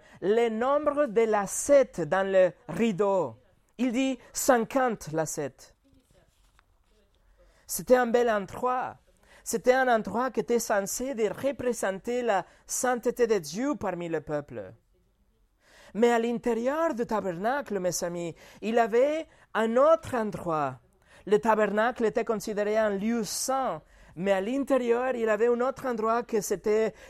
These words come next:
le lieu très saint. À l'intérieur de cet endroit, il y avait l'arche de l'alliance,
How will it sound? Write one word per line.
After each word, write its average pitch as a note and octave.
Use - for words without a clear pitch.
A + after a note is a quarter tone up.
le G#3
lieu A3
très C#4+
saint. F3
À E3+
l'intérieur G#3
de G3+
cet G#3+
endroit, G#3+
il A#3+
y A#3
avait A#3
l'arche B3
de F#3+
l'alliance, F3